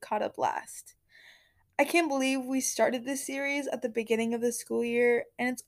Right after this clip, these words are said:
already the season of finals and A P tests. That's crazy. What's even crazier, though, is how much has happened <laughs> since the last episode.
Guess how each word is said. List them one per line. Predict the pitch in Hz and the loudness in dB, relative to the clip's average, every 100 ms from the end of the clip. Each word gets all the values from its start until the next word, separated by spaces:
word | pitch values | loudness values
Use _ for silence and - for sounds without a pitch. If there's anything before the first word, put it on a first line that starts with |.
| - | 0
already | 247 269 277 - _ - 220 214 214 214 | 4 4 4 0 _ -12 4 4 4 -4
the | - | -4
season | 220 240 220 226 | -4 -2 -2 -2
of | 214 - | -4 -8
finals | - 240 254 262 247 - - - - _ _ _ - | -4 -2 0 0 -2 -6 -18 -20 -20 _ _ _ 6
and | 226 220 | 6 8
A | - 220 | 2 -2
P | - 214 | -4 -4
tests. | 202 82 233 - - - - _ - - | -2 0 0 -6 -10 -10 -12 _ 2 10
That's | 254 254 - _ _ | 10 10 -4 _ _
crazy. | - - - - - - - _ _ _ _ _ - _ - - - | -16 -6 -6 -6 -10 -14 -16 _ _ _ _ _ -20 _ -12 -12 2
What's | 240 240 | 2 4
even | 277 302 | 0 0
crazier, | 269 269 269 269 285 | 2 4 4 4 2
though, | 285 277 277 277 - | 6 6 8 6 4
is | - 226 - _ _ | -2 -4 -8 _ _
how | - - 330 320 311 - | -8 2 6 6 4 -4
much | 233 226 151 - | 0 4 4 2
has | - 240 | -4 0
happened | - 196 - 214 254 | 6 6 6 4 6
<laughs> | |
since | 277 226 - | 6 4 0
the | 226 | 4
last | 214 214 - | 6 6 2
episode. | - - - - - | -12 -4 -2 -2 -4